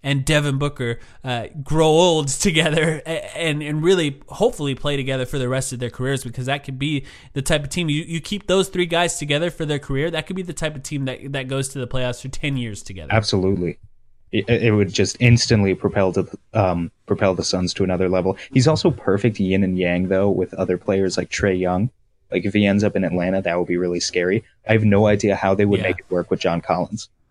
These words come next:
Speaker 2: because John Collins is a traffic cone on defense, and, and you can't play him at the five. And John Collins is having a, a really good season, so I, I just don't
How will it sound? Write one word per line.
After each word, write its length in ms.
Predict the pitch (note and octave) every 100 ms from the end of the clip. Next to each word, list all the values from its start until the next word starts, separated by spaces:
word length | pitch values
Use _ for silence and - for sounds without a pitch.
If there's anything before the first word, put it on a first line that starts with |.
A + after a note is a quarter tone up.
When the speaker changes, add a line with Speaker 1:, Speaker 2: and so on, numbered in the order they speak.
| _
Speaker 2:
because 200 | F#2+ F#2+ -
John 180 | F#2+
Collins 340 | F2+ F2+ F#2 F2+
is 100 | F2
a 40 |
traffic 400 | - F#2 F2 F#2
cone 200 | - F#2
on 100 | F2
defense, 480 | E2+ F2 - G2 -
and, 180 | F2+ D#2+ -
and 220 | E2+ E2
you 120 | F2+
can't 260 | - F#2+ E2
play 160 | - F#2
him 80 |
at 80 | E2
the 80 | E2+
five. 420 | - E2+ F2+ A#2+ _ _ _ _ _ _ -
And 120 | G2 F2
John 200 | F#2+ F#2+
Collins 320 | F2+ F#2 F2+
is 80 | E2
having 260 | G2 F#2+
a, 100 | F2+ -
a 180 | G#2+ G2+
really 260 | G#2 B2 G#2+
good 180 | F#2+ -
season, 400 | A2 G2 E2+ E2+
so 160 | G#2+
I, 160 | F#2 F2 G2+
I 40 |
just 240 | G#2 F#2+ -
don't 300 | G#2 F#2+